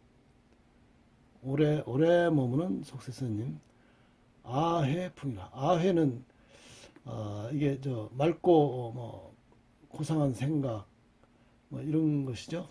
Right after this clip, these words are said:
예, 맑은 해포라고 하면 되겠어요. 맑은 해포가, 아, 풍성하구나. 예, 조금 이제 빠르게 해석을 해보겠어요. 저무는 봄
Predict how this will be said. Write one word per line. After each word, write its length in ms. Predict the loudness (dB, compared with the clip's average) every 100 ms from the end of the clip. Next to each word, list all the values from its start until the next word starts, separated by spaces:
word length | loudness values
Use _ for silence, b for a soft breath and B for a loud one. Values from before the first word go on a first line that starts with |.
| -10
예, 260 | -10 -10 -12
맑은 500 | -2 4 4 4 2
해포라고 460 | 2 0 -2 0 0
하면 140 | -2
되겠어요. 500 | -2 -6 -6 -8 -10 -8
맑은 380 | -6 -4 -6
해포가, 460 | -10 -10 -12 -10 -12 _ b b -20
아, 200 | -20 -20 -20 -20 -20 -14
풍성하구나. 1120 | -12 -10 -10 -12 -16 -20 -16 -16 -16 -18 -20 -20 _ _ _ b b b b b b b b b b b b b _
예, 60 | -12 -12 -12 -14 -14
조금 300 | -12 -8 -6
이제 120 | -6
빠르게 460 | -4 -2 0 0 -2
해석을 460 | -6 -6 -6 -6 -6
해보겠어요. 680 | -6 -6 -6 -6 -6 -6 -14 -16 -16 -18 _ _ _ _ -20 -20 -20 -20 -20 -20 -20 -20 -20 -20 _ -20 -20 -20 b b b b -8
저무는 640 | 0 4 6 8 8 8
봄 380 | 6 4 2 -2